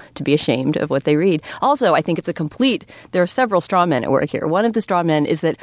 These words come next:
Y A literature is this thing that is distinct from adult literature as opposed to a marketing category that's been greatly pumped up in the last few years. I know people who have taken book proposals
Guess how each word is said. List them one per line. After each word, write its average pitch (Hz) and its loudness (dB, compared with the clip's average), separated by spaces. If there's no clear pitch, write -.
Y 151 0
A 160 2
literature 165 0
is 156 -2
this 160 -2
thing 165 2
that 156 2
is 156 -4
distinct 170 -2
from 165 0
adult 170 0
literature 180 0
as 165 0
opposed 180 -2
to 185 2
a 165 2
marketing 185 2
category 160 2
that's 151 -2
been 151 0
greatly 180 0
pumped 202 -4
up 233 -2
in 170 2
the 170 0
last 175 0
few 196 -2
years. 208 2
I 220 2
know 226 2
people 190 0
who 165 2
have 165 0
taken 175 0
book 214 0
proposals 156 0